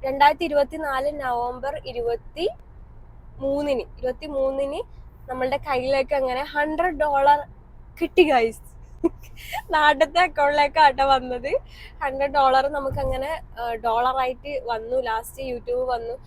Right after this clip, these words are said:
എനിക്കങ്ങനെ ഒ ടി പി വരുന്നുണ്ടായിരുന്നില്ല ബാങ്കിൽ. ഏ, ഏ, നാട്ടിലത്തെ സിം കട്ടായിട്ടുണ്ട്. അപ്പൊ ഓക്കെ, അപ്പൊ എന്റെ അക്കൗണ്ടിലും ക്യാഷ് വരാത്ത ഒക്കെ കംപ്ലീറ്റ് ആയി, ഒക്കെ നൂ-, ഹ-, ഹൺഡ്രഡ് ഡോളർ കംപ്ലീറ്റ് ആയി. അ-, അതൊക്കെ കാണിച്ചു. പക്ഷെ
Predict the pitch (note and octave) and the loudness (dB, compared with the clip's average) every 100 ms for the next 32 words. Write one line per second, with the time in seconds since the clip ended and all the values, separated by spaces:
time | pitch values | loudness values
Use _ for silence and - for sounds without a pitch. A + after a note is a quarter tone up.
0 | - - - C4+ D#4+ D#4+ E4 D4 D4 E4 | -20 -14 -8 -6 -2 2 4 4 2 -2
1 | F4+ F#4 D4+ D4+ D4+ C4+ C4 C4 D4 C#4+ | 2 2 2 2 4 4 4 2 4 6
2 | B3+ B3+ B3 A3 - - - - B3 B3 | 4 0 -4 -6 -10 -20 -18 -8 -4 -4
3 | - B3 B3 A#3 B3+ B3 B3 B3 B3+ D4 | -2 -4 -2 0 2 0 2 2 0 -4
4 | D#4 C#4 C#4 C#4+ - B3 B3+ B3 G3+ - | -8 -2 2 2 2 -2 -2 -6 -10 -14
5 | - - A3+ A3 B3+ A#3+ - B3 A3+ C4 | -20 -12 -12 -2 -2 -2 -4 -6 -6 -4
6 | C#4+ - A#3+ B3+ C#4 F4+ - D#4 D4 E4+ | -4 -6 -10 -8 -4 -4 -2 -4 -4 -8
7 | E4+ D4+ D4 E4+ G4 F4 D#4+ D4+ D#4+ D#4+ | -6 -4 -2 -2 0 2 2 0 -4 -4
8 | - A#4 A#4 E4+ D#4 E4+ - G#4+ F4+ F4+ | -4 6 6 6 2 -4 0 2 2 0
9 | G#4+ - - - E4 D#4+ F#4 F#4 D#4+ E4 | -2 -6 -16 -2 -2 0 0 0 0 -4
10 | D#4 D#4+ D#4 C#4+ - D4 D4 C#4+ D#4 D4 | -2 0 0 -4 -6 -4 -2 0 -2 2
11 | D#4 D4 C#4+ D4 D#4+ D#4 C4+ C4+ B3+ C4+ | 2 4 4 0 -2 -6 -6 -6 -4 -4
12 | C#4+ - - - - - - C4 C#4+ D#4+ | -4 -8 -18 -18 -12 -10 -4 -4 -4 0
13 | E4 D4 C#4+ C#4+ C#4+ F4 F4 | 0 0 -2 -6 -6 -4 -4